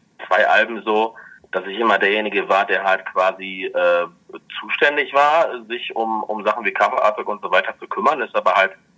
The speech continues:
nicht selber gemacht hat, sondern halt mit den entsprechenden, äh, Künstlern zusammengearbeitet hat, ähm, beziehungsweise mit denen einfach halt kommuniziert hat, was man sich so vorstellt oder wünscht. Und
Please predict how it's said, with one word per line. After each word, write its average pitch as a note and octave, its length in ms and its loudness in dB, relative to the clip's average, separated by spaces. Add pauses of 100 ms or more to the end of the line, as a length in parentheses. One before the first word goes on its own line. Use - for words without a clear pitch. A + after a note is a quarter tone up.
(140)
nicht - 180 -6
selber F#2+ 240 4
gemacht E2+ 360 -2
hat, - 160 -4
sondern D#2+ 240 -6
halt D#2+ 180 -2
mit F2 140 -8
den D2+ 100 -4
entsprechenden, D#2+ 720 -2 (560)
äh, E2+ 220 4
Künstlern G2 460 -2
zusammengearbeitet A2+ 880 2
hat, A2 220 0 (160)
ähm, F2+ 240 -2
beziehungsweise F2 500 -6
mit F2 140 -6
denen E2 140 0
einfach - 220 0
halt F2 140 2
kommuniziert F#2 680 -2
hat, A#2 200 2
was F2+ 180 -2
man E2 140 -4
sich E2 140 -14
so D#2 80 -12
vorstellt A2+ 460 -2
oder D#2 200 -4
wünscht. G#2+ 360 0
Und E2+ 220 -4